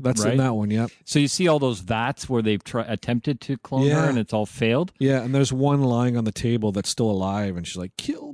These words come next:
Speaker 1: me."
Speaker 2: Yeah, and, and I guess the interest, the only interesting thing about her character in this movie is that she is, you don't know whether
Speaker 1: Hmm.
Speaker 2: she has some alien D N A, that, that
Speaker 1: Mm-hmm.
Speaker 2: what they've cloned is part alien,
Speaker 1: Yeah,
Speaker 2: part
Speaker 1: well, you never know whose side she's on.
Speaker 2: Right.
Speaker 1: Is she on the alien side?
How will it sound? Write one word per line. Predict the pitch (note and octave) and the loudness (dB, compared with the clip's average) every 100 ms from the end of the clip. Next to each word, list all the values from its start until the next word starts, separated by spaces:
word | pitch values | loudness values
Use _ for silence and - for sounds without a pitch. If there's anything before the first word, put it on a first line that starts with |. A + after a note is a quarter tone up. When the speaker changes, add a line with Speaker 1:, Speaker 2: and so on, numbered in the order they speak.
| - | -14
Speaker 1:
me." | - C#3 B3+ | -14 -14 -8
Speaker 2:
Yeah, | C3+ A#2+ A2 - | -6 -6 -8 -4
and, | B2 C3 | 0 0
and | B2+ C3+ C#3 | 0 0 0
I | D3 | 0
guess | F3+ F#3+ | 0 0
the | G3 | -2
interest, | C#3 D#3 D#3 D#3 | 0 0 0 -2
the | C#3+ | 2
only | D#3 F#3+ | 2 2
interesting | D#3+ - - B2+ | 0 -4 -4 -4
thing | - C3 | 0 0
about | A2+ A#2 G2+ | 2 0 0
her | G#2+ | -4
character | - A2+ G#2 G#2 | -2 -4 -2 -2
in | |
this | A#2 - | -2 -2
movie | A2+ G2 G2 G2 | -2 -2 -2 -4
is | - | -4
that | A2 | -6
she | - | -6
is, | A2+ A2+ A2 F#2+ A2 | -6 -4 -4 -6 -8
you | G#2+ | -6
don't | G#2 A#2 B2+ B2 | 0 0 0 0
know | A#2 A#2+ A2+ | 2 4 4
whether | F#2+ G2 G2+ G#2 G#2 | 0 -2 -2 0 -2
Speaker 1:
Hmm. | G#2 | -2
Speaker 2:
she | B2 A2+ G#2 | -6 -4 -4
has | F#2+ G#2 G#2 G2+ | -2 -2 -2 -2
some | - G2+ G2+ | -4 -2 -2
alien | A#2 G#2+ G#2 F#2+ | -2 -2 -2 -2
D | G#2 G2 | -4 -2
N | G2 | -2
A, | G#2+ F2 - | -2 -4 -12
that, | - A#2 | -12 -10
that | B2 | -6
Speaker 1:
Mm-hmm. | |
Speaker 2:
what | A2 - | -6 -4
they've | G#2 G2 F#2 - | -4 -4 -8 -14
cloned | - C#3+ A2+ G2 G#2 - _ _ _ - | -4 0 2 2 -2 -6 _ _ _ -16
is | - | -10
part | - A2 A2 | -4 -4 -2
alien, | A2 G#2+ G#2 | -4 -2 0
Speaker 1:
Yeah, | B2+ | 0
Speaker 2:
part | A#2+ | 0
Speaker 1:
well, | D3+ D#3+ | 2 2
you | D#3+ | 2
never | F#3 F3+ | 2 2
know | D3 C3+ C#3+ C3+ A#2 - - | 2 2 2 2 -2 -6 0
whose | C#3+ - | 0 2
side | - A#2 A#2+ | 2 2 2
she's | - G2+ | -2 -4
on. | G#2 A#2 F2+ | -4 -4 -4
Speaker 2:
Right. | G#2 G2+ F#2 | -6 -8 -6
Speaker 1:
Is | |
she | - A2+ | -6 -4
on | G#2+ | -4
the | G#2 - | -6 -6
alien | G#2+ B2 B2+ C3 | -4 -2 -2 -2
side? | B2 A#2 B2+ C3+ | -2 -2 -2 -4